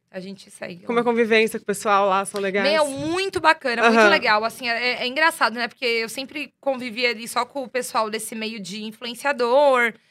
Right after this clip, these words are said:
Speaker 2: Aham.
Speaker 1: É, lá no Pânico, que era os humoristas, as
Speaker 2: Aham.
Speaker 1: meninas, né? Aí, quando você vai pra um ambiente de que o, a galera é um pouco mais velha.
Speaker 2: É só você de mulher, não é?
Speaker 1: Não, tem o, é, a,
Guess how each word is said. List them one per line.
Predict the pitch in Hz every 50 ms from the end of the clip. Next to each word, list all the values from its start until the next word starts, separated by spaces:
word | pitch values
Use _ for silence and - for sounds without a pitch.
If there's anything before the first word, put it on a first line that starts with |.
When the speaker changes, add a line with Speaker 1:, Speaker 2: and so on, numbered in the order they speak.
| _ -
Speaker 2:
Aham. | - 220 214 214 214 202 190 190 185 - 202 202 196 185 180 - _ _ _
Speaker 1:
É, | - 196
lá | 208 208 214
no | 233 247
Pânico, | - 254 233 220 220 - 226
que | - -
era | 220 214 214 214 214
os | 214 208 190
humoristas, | 220 226 262 302 240 247 233 240 240 226 - - 214 -
as | - 208 202
Speaker 2:
Aham. | 208 202 196
Speaker 1:
meninas, | 190 226 220 226 233 226 226 214 208 208 180
né? | 196 208 214 220 220 - _ _
Aí, | - 226 240 247
quando | - 320 302 302
você | 302 320 - - 285
vai | 285 285 320
pra | - - 370
um | 359 349
ambiente | 339 320 - 294 269 247 226 220 214 220 214
de | 190 226
que | 220 - - 262 247
o, | 247
a | 226 208 214
galera | 220 233 233 220 220
é | 240
um | 226
pouco | - 277 -
mais | 247 269 269 285 220
velha. | 226 247 233 226 226 220 214 214 220 214 208 - _
Speaker 2:
É | -
só | 185 262 254
você | 247 339 - 370 330
de | 254 269
mulher, | 254 240 226 208 196 196
não | 202 202 202
é? | 208 226 - -
Speaker 1:
Não, | - 330 320 302
tem | - 349 320 320 330
o, | 320 311 302 277
é, | 233 254 247 240 233
a, | 190 202 220 220 214 220 214 208 208 202 190 185